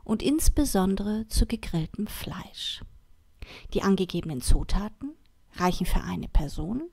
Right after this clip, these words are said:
und euer Zeitaufwand beträgt hier nur circa zehn Minuten. Ihr benötigt zwei Tomaten, ein Bund Koriandergrün, ein halbes Bund Frühlingszwiebeln,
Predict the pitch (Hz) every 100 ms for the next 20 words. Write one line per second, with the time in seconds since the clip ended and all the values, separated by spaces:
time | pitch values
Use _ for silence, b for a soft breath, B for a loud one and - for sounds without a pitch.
0 | _ _ - 427 240 190 175 - 180 196
1 | 202 - 208 202 - - 220 - 185 -
2 | - 202 196 185 - 175 - 190 - -
3 | - 180 180 180 175 202 - - 214 -
4 | _ - - - B B B B B 330
5 | 392 381 226 165 - - - - - -
6 | - - _ - - - _ _ - -
7 | 180 - 170 131 - - 277 - _ _
8 | - _ B B B B 311 392 277 262
9 | 277 202 170 170 156 147 185 - - 226
10 | 359 415 _ - - - - b b 175
11 | 170 160 165 175 175 - - - - -
12 | - - 175 170 170 196 - - 220 226
13 | 269